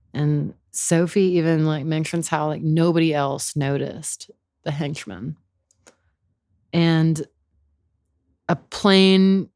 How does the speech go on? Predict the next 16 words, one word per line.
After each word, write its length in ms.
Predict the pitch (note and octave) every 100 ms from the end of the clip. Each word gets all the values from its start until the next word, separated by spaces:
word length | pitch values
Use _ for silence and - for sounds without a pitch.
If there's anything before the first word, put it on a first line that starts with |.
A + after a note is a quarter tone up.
| _ -
comes 360 | - F#3 F3 D#3+
by 240 | F3 E3+
and 180 | D#3+ D#3
drops 320 | D#3 D#3+ D#3 D#3+
a 40 |
bomb 540 | C#3 E3 D#3 D#3+ D#3+
on 160 | D#3 D#3
the 60 | D3+
boat 460 | C#3 D#3 D#3 D3
that 100 | B2+
just 360 | A#2+ D3+ C#3 -
pulled 240 | - E3 D#3+
up 160 | D3+
to 80 | -
shore. 960 | C3+ - D#3+ D3+ D3+ D3 D3+ D3 D3 - _ _ _ _ _ _ -
And 640 | E3 D#3+ D#3 D3+ D3+